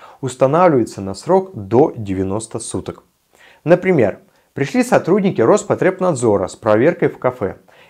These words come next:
и обнаружили серьезные нарушения санитарно-эпидемиологических правил. И в отношении такого кафе принимается решение о приостановлении его деятельности до устранения нарушений.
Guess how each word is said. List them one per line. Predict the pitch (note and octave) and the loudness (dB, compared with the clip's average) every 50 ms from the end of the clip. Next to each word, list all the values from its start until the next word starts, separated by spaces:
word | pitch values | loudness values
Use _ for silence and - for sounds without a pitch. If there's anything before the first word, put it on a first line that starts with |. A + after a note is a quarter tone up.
| _ | _
и | - A3+ B3+ | 0 2 4
обнаружили | A#3+ G#3 G3+ G3 F#3+ F#3+ G3 G#3+ G3+ D3 C#3 B2+ G2 - | 4 4 4 4 4 4 4 4 2 0 -2 -4 -4 -6
серьезные | - - - B2 G#2+ G2+ G#2+ C#3 F3 F3 C3 B2 A2 G2+ | -6 -2 0 0 2 2 2 2 2 2 0 -2 -4 -2
нарушения | G2+ G2+ G2+ G2+ G2 - - C3 D3+ F3 E3 A2+ | 0 0 0 0 -2 -2 -4 -2 -2 -2 -2 -4
санитарно-эпидемиологических | - - - - G#2+ A2 A2 G#2 F#2 - A2 B2+ C3+ C#3+ C3 - - C#3+ B2 B2 - A2+ G#2+ G#2+ A2 A2 G#2 G2+ G2 F#2+ G2 F#2+ F#2 F#2 - - - - - - _ | -4 -8 -10 -10 -8 -6 -6 -6 -2 2 2 2 2 0 -2 -2 0 -2 -2 -2 -2 -8 -8 -6 -4 -2 -2 -2 -2 -2 -4 -6 -8 -8 -10 -14 -14 -16 -18 -14 _
правил. | - F#3 E3+ C3 G2+ F#2 F2+ - _ _ _ _ _ _ _ _ - - _ _ - | 2 4 4 4 4 2 -4 -12 _ _ _ _ _ _ _ _ -20 -20 _ _ -2
И | - D#3 D#3+ A2+ - - | 2 2 2 2 2 2
в | G#2 A2+ | 2 2
отношении | A2+ A2 B2 A2+ A2 - - D#3+ F3 F3 C3 | 2 2 2 -4 -4 -4 -4 -4 -2 -2 -2
такого | - G2+ F2+ - A2+ C3+ E3+ F#3 | -4 -4 -4 0 0 2 2 2
кафе | F#3 G3 F#3+ F#3+ - - C#3+ C3 B2+ - - _ _ | 2 2 0 2 2 2 4 4 2 0 -4 _ _
принимается | - A2 G#2+ A2 B2 D3 D#3 C#3 B2 - - G2+ | -6 -4 -2 -2 0 0 0 0 0 -2 -4 -6
решение | F#2+ G2 G2 - - C#3+ D#3 E3+ E3+ D#3+ - | -6 -6 -6 -6 -4 -4 -2 -2 -2 -4 -2
о | - F3 E3+ E3+ | 2 4 4 4
приостановлении | E3+ - A2+ G#2 F#2+ F#2+ - - G2 G2 F#2+ F#2 F2+ F#2 G#2 C3 D#3+ F3+ F#3 D3+ | 4 2 0 0 0 0 -4 -6 -4 -2 -2 -2 -2 -2 -2 0 0 0 -2 -2
его | G2+ G2 G2+ C3 F3 F3+ | -4 -4 -2 -2 -2 -2
деятельности | D3+ E3+ G3 G3+ F#3 G3 - C3+ A#2 G#2 - - - | -2 -2 -4 -4 -4 -4 -6 -6 -8 -8 -10 -12 -14
до | G2+ G2 G2+ C3 E3+ F#3 F3+ - - - - | -8 -2 2 2 2 2 0 -8 -18 -12 -8
устранения | C3+ - - - G#2+ G2 F#2 F#2 F#2 G2 G#2+ A2 G2+ G2 - | -8 -6 -4 0 0 0 2 0 -2 -2 -2 -4 -4 -6 -6
нарушений. | G#2+ G#2+ G2+ G2+ F#2+ - - F2+ E2 D2 D2 | -6 -6 -6 -6 -8 -10 -10 -10 -12 -12 -16